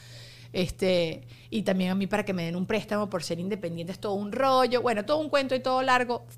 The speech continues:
pin que pan que no sé qué. Entonces yo digo, "Bueno, universo, quiero una casita que tenga por lo menos tres cuartos, que tenga por lo menos dos baños, que tenga, este, patio, que tenga mucha luz,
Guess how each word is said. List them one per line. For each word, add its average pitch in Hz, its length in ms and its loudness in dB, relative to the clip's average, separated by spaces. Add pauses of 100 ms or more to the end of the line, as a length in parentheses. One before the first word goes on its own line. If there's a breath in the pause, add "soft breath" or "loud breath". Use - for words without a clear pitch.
pin 240 160 0
que 233 80 2
pan 220 180 0
que 214 100 0
no 208 140 -2
sé 180 100 -4
qué. - 140 -12 (440 loud breath)
Entonces 202 320 0
yo 247 140 6
digo, 190 200 2
"Bueno, 208 220 0
universo, 185 460 -4
quiero 175 200 -4
una 190 120 -4
casita 247 680 -2 (240 loud breath)
que 196 100 -2
tenga 180 320 2
por 185 140 0
lo 165 80 2
menos 170 260 -2
tres - 180 -4
cuartos, 233 460 6
que 196 80 -4
tenga 165 240 -4
por 190 120 0
lo 170 100 0
menos 170 320 -2
dos 160 160 0
baños, 220 580 4
que 185 220 -2
tenga, 170 520 -4 (240 loud breath)
este, - 320 -2
patio, 214 380 6
que 196 80 -2
tenga 175 220 -2
mucha 175 280 -2
luz, 277 540 4